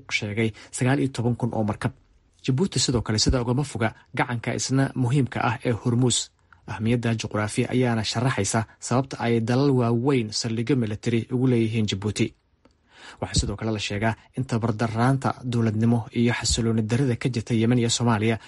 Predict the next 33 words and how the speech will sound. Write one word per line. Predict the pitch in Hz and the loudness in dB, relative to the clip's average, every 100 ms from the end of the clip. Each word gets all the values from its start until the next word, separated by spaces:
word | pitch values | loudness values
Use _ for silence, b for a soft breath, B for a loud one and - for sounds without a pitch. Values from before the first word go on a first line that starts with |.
| B - | B -4
ay | 120 | 0
sii | 160 165 | 0 0
xoojisay | 127 107 110 123 | 0 0 0 0
ahmiyadda | 110 117 123 120 | 0 2 2 0
istiraatiiji | 104 110 107 113 104 117 - | -2 -2 -2 -2 0 0 -2
iyo | - 120 | -2 2
midda | 131 131 113 104 101 | 2 2 -2 -2 -6
dhaqaale | 104 - 107 113 107 - | -6 -2 0 0 -2 -2
ee | 113 | -2
Djibouti. | 104 101 107 - 120 - _ _ B B 131 | 0 -2 -2 -2 -2 -4 _ _ B B -4
Aadan | 143 131 113 | -2 0 0
Cumar | 139 120 101 | 0 0 0
Cabdulaahi | 107 113 113 123 120 B | -2 0 0 0 -2 B
waa | 123 120 | 0 0
agaasimaha | 120 - 139 151 120 | 0 0 0 2 2
Macadka | 127 135 104 117 | -2 -2 -6 -4
Daraasaadka | 117 113 - 117 - 110 | -2 -2 0 -4 -2 -2
Siyaasadda | 120 113 - 113 110 | -2 0 -2 0 0
iyo | 117 | 0
Istiraatiijiyadda | - 113 104 110 110 131 117 - - | 0 -4 -2 -2 0 0 -2 -6 -6
ee | |
Djibouti | 113 101 107 - 110 b b | -4 -4 -6 -2 -4 b b
oo | 110 123 | -2 0
dowladda | 120 123 110 | 2 0 0
ka | - 120 | -6 -4
caawisa | 107 101 120 | -4 -2 -2
arrimaha | 107 113 104 | 0 0 -2
istiraatiijiyadda. | - 107 113 101 123 101 - _ _ B B B B - | -2 -4 -2 0 0 -2 -6 _ _ B B B B -6
Waxa | 110 | -2
uu | 107 | -2
barnaamijka | 101 110 120 120 113 - 113 | -2 -2 2 2 2 0 0
Elayska | 120 117 - 107 | 0 0 -2 -2
V | 123 | 2